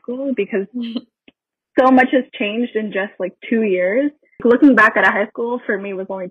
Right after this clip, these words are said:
Speaker 1: two years ago in, like, grade twelve, which is crazy. <laughs>
Speaker 2: Mm-hmm.
Speaker 1: But, um, yeah, I think everyone I've met in science so far has kind of said the same thing. They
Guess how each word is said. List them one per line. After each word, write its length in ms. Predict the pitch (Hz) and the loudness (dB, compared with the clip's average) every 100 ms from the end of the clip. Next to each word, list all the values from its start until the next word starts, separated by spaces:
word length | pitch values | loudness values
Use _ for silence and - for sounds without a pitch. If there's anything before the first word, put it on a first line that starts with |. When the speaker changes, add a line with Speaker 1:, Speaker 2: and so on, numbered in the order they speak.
| - | -6
Speaker 1:
two 80 | |
years 220 | 196 196 196 | -4 -4 -6
ago 280 | 180 165 | -6 -6
in, 100 | 185 | -8
like, 140 | 180 180 | -10 -12
grade 180 | 175 175 | -10 -12
twelve, 260 | - - 233 _ _ _ _ _ | -12 -12 -12 _ _ _ _ _
which 160 | 202 | -2
is 60 | 190 - | -2 0
crazy. 460 | 269 294 190 - | 2 4 2 2
<laughs> 40 | 285 302 - _ - | 2 0 -8 _ -16
Speaker 2:
Mm-hmm. 340 | 220 220 190 185 - - | -14 -14 -16 -18 -20 -6
Speaker 1:
But, 200 | 214 220 | 0 4
um, 500 | 226 220 214 214 208 - _ _ | 4 4 2 -2 -10 -18 _ _
yeah, 300 | 226 285 214 - _ _ | 0 2 0 -4 _ _
I 80 | 269 | -8
think 360 | - 320 320 311 - - _ | -6 -4 -4 -6 -14 -20 _
everyone 380 | 233 226 339 339 | -4 -4 -2 -2
I've 160 | 277 233 | -2 -4
met 160 | 190 | -6
in 100 | - 202 | -6 -6
science 300 | 185 185 214 | -8 -8 -8
so 120 | 214 208 | -8 -6
far 220 | 196 214 | -4 -4
has 180 | 233 202 - | -6 -8 -10
kind 160 | 202 190 | -12 -12
of 80 | 214 | -8
said 120 | 233 | -6
the 60 | 220 - | -6 -8
same 200 | 196 208 - | -10 -10 -8
thing. 300 | 180 190 220 | -8 -6 -2
They 120 | 208 | -2